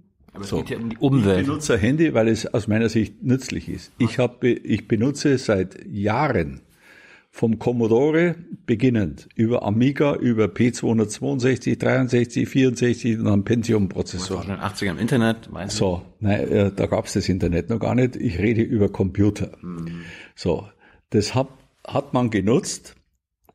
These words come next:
Speaker 2: bis heute, weil man es für hilfreich und nützlich hält. Geh mal in ein Mehrgenerationenhaus, weil es immer heißt, es ist nur was für die Jugend.
Speaker 1: Mhm.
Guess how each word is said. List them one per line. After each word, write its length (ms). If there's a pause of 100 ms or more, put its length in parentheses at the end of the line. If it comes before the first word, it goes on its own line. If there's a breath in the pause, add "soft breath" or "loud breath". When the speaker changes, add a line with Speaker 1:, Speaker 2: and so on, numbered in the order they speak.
(500)
Speaker 2:
bis 280
heute, 500 (180)
weil 280
man 180
es 160
für 220
hilfreich 720
und 140
nützlich 440
hält. 380
Geh 160
mal 280
in 200
ein 180
Mehrgenerationenhaus, 1500
weil 140
es 100
immer 180
heißt, 240
es 140
ist 140
nur 180
was 160
für 140
die 80
Jugend. 440
Speaker 1:
Mhm. 280